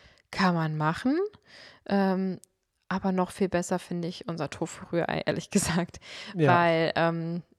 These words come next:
Speaker 1: ich, ja, ich find's noch ein bisschen ausbaufähig. Manchmal ist es ganz lecker und wenn man's wirklich noch mal gut würzt, noch mal ein bisschen Kalanamak dazu, bisschen
Speaker 2: Mhm.
Speaker 1: frische Kräuter, bisschen Tomaten, Zwiebeln mit dran macht, dann kann man das schon ab
Speaker 2: Mhm.
Speaker 1: und zu mal essen. Aber so richtig umhauen tut's mich nicht. Da
Speaker 2: Ja.
Speaker 1: finde ich so ein Tofu-Rührei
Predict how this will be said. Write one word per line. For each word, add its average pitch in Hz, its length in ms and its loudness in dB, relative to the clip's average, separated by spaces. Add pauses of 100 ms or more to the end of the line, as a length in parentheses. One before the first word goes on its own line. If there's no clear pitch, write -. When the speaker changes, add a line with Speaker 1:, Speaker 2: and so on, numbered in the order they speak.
(100)
Speaker 1:
ich, - 220 -12
ja, 202 160 6
ich 214 80 -2
find's 285 220 -4
noch 262 80 2
ein - 20 0
bisschen 220 180 -2
ausbaufähig. 170 600 0
Manchmal 208 300 2
ist 202 60 0
es 196 120 -6
ganz 170 180 -4
lecker 254 460 4
und 208 100 -2
wenn 185 80 0
man's 185 320 -2
wirklich 175 220 -6
noch 160 100 -4
mal 160 140 0
gut 165 240 -2
würzt, 233 240 4
noch 190 80 -4
mal 175 80 -4
ein 165 40 -8
bisschen 175 180 -10
Kalanamak 170 460 2
dazu, 247 460 2 (320)
bisschen 135 260 0
Speaker 2:
Mhm. 120 40 -2
Speaker 1:
frische 185 320 4
Kräuter, 220 580 4
bisschen 196 220 -4
Tomaten, 196 580 2
Zwiebeln 226 320 -2
mit 208 140 -4
dran 190 220 -2
macht, 196 220 0
dann 165 120 -4
kann 190 160 -2
man 190 100 0
das 165 80 -6
schon 131 160 -4
ab 120 120 -2
Speaker 2:
Mhm. 120 40 -4
Speaker 1:
und 131 80 -6
zu 180 140 -8
mal 180 80 -2
essen. 277 340 -2 (540)
Aber 180 400 2
so 185 140 -6 (140)
richtig - 360 -4
umhauen 180 460 2
tut's - 200 -10
mich 151 200 -12
nicht. - 200 -12
Da 143 60 -2
Speaker 2:
Ja. 131 140 2
Speaker 1:
finde 120 120 4
ich 131 60 2
so 160 100 -4
ein 156 60 -6
Tofu-Rührei 170 880 0